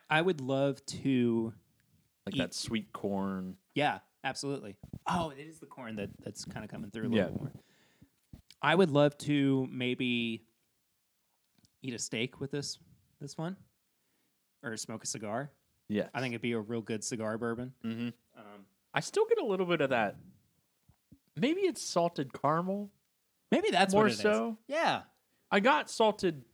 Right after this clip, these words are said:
Speaker 2: pretzel on the nose and then, but maybe it is more salted caramel.
Speaker 1: At least on the palate.
Speaker 2: Yeah.
Speaker 1: I definitely see that. Um, finish is okay.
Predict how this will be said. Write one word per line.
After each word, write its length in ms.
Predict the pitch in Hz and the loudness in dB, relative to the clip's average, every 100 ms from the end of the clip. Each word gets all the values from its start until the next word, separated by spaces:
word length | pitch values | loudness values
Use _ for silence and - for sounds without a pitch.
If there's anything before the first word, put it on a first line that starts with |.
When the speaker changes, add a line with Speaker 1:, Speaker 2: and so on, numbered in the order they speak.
| _ _ | _ _
Speaker 2:
pretzel 720 | - - 160 151 151 127 117 - | -8 2 4 4 2 2 2 2
on 140 | 113 110 | 0 0
the 60 | |
nose 460 | 104 104 104 101 - | 0 2 2 0 -4
and 180 | 98 101 | -6 -4
then, 300 | 101 98 92 _ _ _ _ _ _ _ _ - - _ _ _ _ _ _ _ _ _ _ _ | -4 -6 -10 _ _ _ _ _ _ _ _ -20 -20 _ _ _ _ _ _ _ _ _ _ _
but 120 | 214 | -6
maybe 240 | 202 214 196 | -4 -4 -4
it 120 | 131 | -2
is 220 | 107 95 | -4 -4
more 240 | 95 90 85 | -4 -4 -4
salted 460 | - 92 92 - 85 | -6 -6 -6 -8 -8
caramel. 480 | - 82 76 - - _ _ _ _ _ - - - _ _ _ _ _ - - | -6 -4 -6 -14 -20 _ _ _ _ _ -20 -20 -20 _ _ _ _ _ -20 -12
Speaker 1:
At 60 | - | -2
least 200 | 214 - | 0 2
on 100 | 190 | 0
the 80 | 135 | 0
palate. 440 | - 117 123 - - _ _ _ - | 0 0 -2 -4 -14 _ _ _ -4
Speaker 2:
Yeah. 320 | 110 82 82 - | -2 -2 -6 -10
Speaker 1:
I 120 | - 208 | -6 -4
definitely 300 | 208 165 120 | -4 -4 -6
see 200 | 113 120 | -6 -8
that. 200 | 95 - _ _ _ _ _ _ _ - | -10 -14 _ _ _ _ _ _ _ -6
Um, 380 | 151 151 147 127 - - _ _ _ _ _ _ _ _ - | -2 -2 -4 -8 -16 -20 _ _ _ _ _ _ _ _ 0
finish 260 | 262 240 | 2 4
is 120 | 208 196 | 2 2
okay. 540 | 185 - 147 147 147 | 0 0 -2 -2 -6